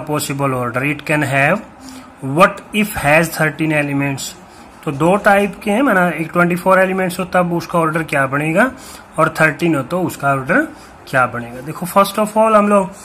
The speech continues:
ट्वेंटी फ़ोर को लेते हैं। ट्वेंटी फ़ोर कि हम लोग देखो ये क्या है, number of elements है। number of elements कैसे आते हैं, number of row into में number of column करके।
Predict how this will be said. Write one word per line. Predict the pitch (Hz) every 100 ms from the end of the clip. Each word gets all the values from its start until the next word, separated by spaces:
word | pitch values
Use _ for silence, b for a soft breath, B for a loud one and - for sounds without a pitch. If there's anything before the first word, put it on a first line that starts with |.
| B B -
ट्वेंटी | 180 180 202
फ़ोर | - 190 185
को | 202
लेते | 165 131 147
हैं। | 143
ट्वेंटी | 175 180 202
फ़ोर | - 185 202 160 190 294 - - B B B B B -
कि | -
हम | 208
लोग | 226 220
देखो | 233 240 160 - - - - -
ये | 190 226
क्या | 233
है, | 220
number | 202 214 214
of | 214 208
elements | 190 180 165 143 143
है। | 135
number | 180 208
of | 214 220
elements | 226 220 214
कैसे | - 214 208
आते | 208 208 254
हैं, | 233
number | 196 185
of | 196 185 175 - B B - 135
row | 156 185 226
into | 170 170 165
में | 165
number | 156 143 131
of | 123 -
column | 165 180 180 175
करके। | 160 - 156